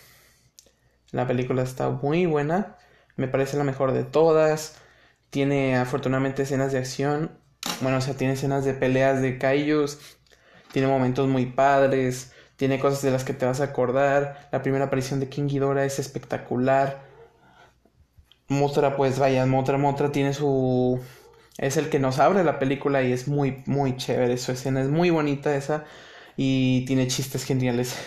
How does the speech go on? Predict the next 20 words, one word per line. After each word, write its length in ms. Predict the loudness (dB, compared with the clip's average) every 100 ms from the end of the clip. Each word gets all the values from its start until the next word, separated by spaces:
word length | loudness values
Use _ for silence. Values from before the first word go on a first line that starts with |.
| -2 -2 -4 -8
<laughs> 420 | -8 -6 -6 -2
Tien-, 200 | -2 2
le 100 | 2
hacen 240 | 2 -2
chistes 340 | -2 -4 -2 0
muy 140 | 0
padres 440 | 0 0 0 -2 -2
a 80 |
Mothra. 480 | -2 -2 -2 -4 -4 -12 -20 -6
Y 480 | 0 2 2 2 2
Godzilla, 440 | 0 0 0 0
ni 100 | 0
se 160 | 0 0
diga, 180 | 0
en 60 | -2
esta 180 | -2 -2
película 380 | -2 -2 0 0
es 120 | 0
un 140 | -2
rifado. 600 | -2 -2 0 2 2 -2